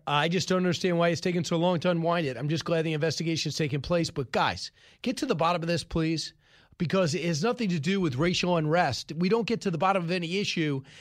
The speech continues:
as long as there's, there's insurgents looking to destroy country, destroy the country, and starting in the cities. Adam, listen on W A B C in Queens, New York. Adam.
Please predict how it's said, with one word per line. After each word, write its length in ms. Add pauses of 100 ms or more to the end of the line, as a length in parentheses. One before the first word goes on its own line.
(160)
as 180
long 200
as 160
there's, 280 (140)
there's 580 (640)
insurgents 960
looking 240
to 80
destroy 460
country, 580 (240)
destroy 340
the 120
country, 580
and 180
starting 380
in 80
the 80
cities. 520 (460)
Adam, 380
listen 220
on 40
W 280
A 80
B 160
C 260
in 80
Queens, 400
New 60
York. 360
Adam. 400